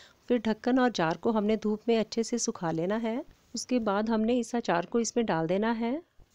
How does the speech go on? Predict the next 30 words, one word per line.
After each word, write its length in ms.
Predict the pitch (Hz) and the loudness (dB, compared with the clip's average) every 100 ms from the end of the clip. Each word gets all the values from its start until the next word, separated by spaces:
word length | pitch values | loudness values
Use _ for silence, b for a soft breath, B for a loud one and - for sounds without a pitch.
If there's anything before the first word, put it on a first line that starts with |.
| - | -4
आधा 320 | 214 208 226 | -2 0 2
अचार 300 | 233 233 233 | 0 2 2
मैं 120 | 233 233 | 4 0
आपको 280 | 220 - 220 | 0 -2 2
बाउल 240 | 185 190 | 2 4
में 120 | 214 | 2
निकाल 340 | 233 233 175 180 | 2 0 -2 -2
कर 160 | 220 | -4
दिखाती 440 | 214 220 208 - 226 | -4 -2 -2 0 -2
हूँ, 300 | 233 277 381 208 | 0 -2 -4 -4
बहुत 280 | 196 208 226 | -2 0 -2
ही 40 | 208 | -2
बढ़िया 260 | 165 175 | 0 0
कलर 300 | 202 208 208 | 0 0 0
आया 200 | 196 196 | 0 -2
है 160 | 214 220 | -2 -2
इस 140 | 214 214 | -2 -4
अचार 280 | 214 202 - | -2 -4 -4
का। 200 | 226 285 - - _ - | -6 -6 -10 -20 _ -6
इस 180 | 240 - | -6 -2
अचार 380 | 214 - 180 196 | -2 0 0 0
को 140 | - | 0
हमने 300 | 240 226 233 233 | 2 2 2 2
तेल 240 | 196 190 | 2 2
में 120 | 214 | 0
कोई 160 | 220 226 | 2 0
डिप 260 | 185 180 202 | 0 -2 0
नहीं 180 | 208 214 | 0 0
करना 280 | 208 208 226 | 0 0 0
है, 260 | 226 277 | 0 -2